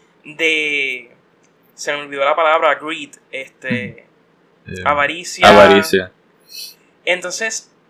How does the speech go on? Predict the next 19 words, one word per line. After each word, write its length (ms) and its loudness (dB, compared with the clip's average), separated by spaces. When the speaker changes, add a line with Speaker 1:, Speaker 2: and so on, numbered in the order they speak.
Speaker 1:
no 240 -2
sé 260 -2
cómo 360 -4
esa 200 -10
historia 420 -4
tan 140 -6
interesante 760 -6
terminó 360 -8
en 100 -8
algo 400 -6
tan 160 0
aburrido 720 -6
y 80 -8
que 120 -6
no 120 -8
tiene 220 -8
nada 240 -2
que 80 -10
decir. 420 -12